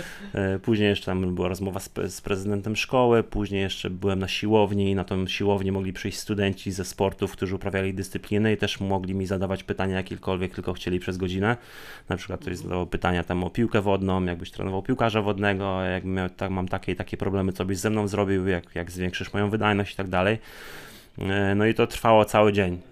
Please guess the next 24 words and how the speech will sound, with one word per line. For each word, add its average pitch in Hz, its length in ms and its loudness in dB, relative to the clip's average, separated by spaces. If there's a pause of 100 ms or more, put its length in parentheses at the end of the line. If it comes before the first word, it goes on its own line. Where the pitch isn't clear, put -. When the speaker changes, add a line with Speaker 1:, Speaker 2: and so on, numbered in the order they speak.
Speaker 1:
E, 87 480 -4
no 98 200 0
i 104 220 4 (440)
<laughs> - 500 -14
koniec 117 280 6
końców 110 300 2
skończyło 107 300 -2
się 98 60 -6
tak, 98 160 -2
że 98 80 -2
dostałem 92 400 2
tą 90 140 0
pracę 92 300 -2
jako 87 140 -4
dyrektor 87 420 -6
przygotowania 87 400 -4
fizycznego 85 400 -6
na 85 120 -2
tej 87 140 -4
uczelni, 87 440 0
co - 120 -6
też 87 160 -4
było, 85 260 -2
no, 87 240 -4